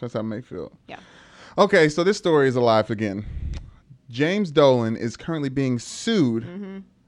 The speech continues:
Speaker 1: by Charles Oakley
Speaker 2: I'm here for it.
Speaker 1: for the incident.
Speaker 2: I'm here for it.
Speaker 1: You in on this?
Speaker 2: First of all, I love Charles Oakley.
Speaker 1: Yeah,
Speaker 2: Love
Speaker 1: shouts
Speaker 2: Charles
Speaker 1: out,
Speaker 2: Oakley.
Speaker 1: yeah.
Speaker 2: And now Oak is my friend, which is kind of the coolest thing on earth.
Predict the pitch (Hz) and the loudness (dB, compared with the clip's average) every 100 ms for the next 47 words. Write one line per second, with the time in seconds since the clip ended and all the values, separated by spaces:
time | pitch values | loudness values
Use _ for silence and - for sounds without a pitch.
0 | - 131 127 - 151 135 - 139 139 123 | -4 0 0 2 2 2 0 0 0 -2
1 | 98 110 180 196 165 156 156 - - 123 | -8 -8 -10 -12 -12 -14 -14 -12 -4 -4
2 | - 135 127 110 76 - _ - _ _ | -2 -6 -6 -10 -12 -18 _ -20 _ _
3 | _ _ _ _ 185 170 - - - 123 | _ _ _ _ -20 -20 -20 -16 -6 -2
4 | 156 190 220 277 359 359 269 226 220 202 | -2 -4 -4 -2 -2 0 2 2 2 0
5 | 196 175 156 139 104 107 175 _ _ _ | -2 -4 -6 -8 -12 -12 -16 _ _ _
6 | 156 131 - 190 185 151 139 - 127 - | -8 -8 -6 -4 -4 -4 -6 -6 -8 -8
7 | 196 202 214 220 - 214 214 202 180 165 | -8 -4 -2 0 0 -2 -4 -8 -10 -10
8 | 113 101 - 175 170 190 165 - 160 139 | -12 -16 -16 -16 -14 -12 -12 -12 -14 -14
9 | 139 151 139 143 - | -18 -18 -16 -18 -18